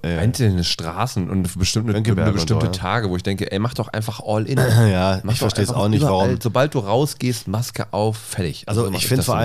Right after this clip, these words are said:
Speaker 2: zumindest.
Speaker 1: ich find's vor allem insofern tragisch, weil wir gerade wirklich kurz vorm zweiten echten Shutdown stehen und
Speaker 2: Ja.
Speaker 1: dann, dann haben wir echt alle ein Riesenproblem und wir haben ihn schon erlebt und wir haben's vorgelebt bekommen.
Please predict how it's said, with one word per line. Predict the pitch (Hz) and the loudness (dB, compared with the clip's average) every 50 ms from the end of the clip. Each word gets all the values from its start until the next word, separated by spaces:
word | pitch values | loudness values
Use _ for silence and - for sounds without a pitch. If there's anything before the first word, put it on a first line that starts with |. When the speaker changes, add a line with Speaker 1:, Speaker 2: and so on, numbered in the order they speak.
| 120 | 2
Speaker 2:
zumindest. | 127 - - | 0 -2 -4
Speaker 1:
ich | 107 - | -4 -2
find's | 123 117 - | -2 -2 -2
vor | - 104 82 | -2 -2 0
allem | 104 110 113 110 | 0 2 2 2
insofern | 104 92 113 107 117 117 | 2 0 0 0 0 -2
tragisch, | 107 - 104 104 104 104 95 - | -2 0 0 0 0 0 -2 -2
weil | - 95 95 90 | -2 -2 -2 0
wir | 101 95 | -2 -4
gerade | 85 - 95 101 104 104 98 82 | -4 -4 -2 -2 0 0 0 0
wirklich | 104 107 104 - 101 85 | -2 -2 -2 -2 -4 -4
kurz | - - 127 123 - | -2 -2 -2 -2 -2
vorm | - 113 98 90 | -2 -2 -2 -2
zweiten | - - - 107 107 107 - - | -4 -4 -2 -2 -2 -2 -4 -6
echten | - - 117 104 - - 107 | -4 -4 -4 -4 -4 -4 -4
Shutdown | 98 - - 107 104 - - 82 76 78 | -2 -2 -2 -2 -4 -2 -2 -2 -2 -2
stehen | 80 - - - 76 78 85 87 | -4 -4 -4 -2 -2 -2 -2 -2
und | - - 92 87 - | 0 -2 -2 0 0
Speaker 2:
Ja. | 92 | 0
Speaker 1:
dann, | 92 95 98 101 101 95 - | 0 2 2 2 0 0 0
dann | 98 101 104 107 90 | 0 0 2 2 0
haben | 87 104 104 | 0 0 0
wir | 101 98 - - | -2 -2 -4 -4
echt | - 101 101 - - | -6 -6 -6 -6 -4
alle | 82 101 104 104 | -4 -2 0 0
ein | 95 90 92 | 0 0 0
Riesenproblem | 104 117 104 95 104 92 92 78 90 90 98 95 87 | 0 0 0 0 -2 -2 -2 -2 0 -2 0 0 -2
und | 98 85 | -2 -2
wir | 104 90 78 - | -2 -4 -2 -2
haben | 110 120 139 | 0 2 2
ihn | 131 110 | 2 2
schon | - - 120 | 2 2 2
erlebt | 117 110 113 123 131 - - | 4 4 4 2 2 0 -2
und | 90 82 | -4 -2
wir | 104 95 90 | -2 -2 0
haben's | 113 123 131 - | 0 0 0 -2
vorgelebt | - - 123 127 123 113 107 85 | 0 0 0 2 2 0 0 -2
bekommen. | - 87 - - 95 95 | -4 -6 -4 -4 -4 -4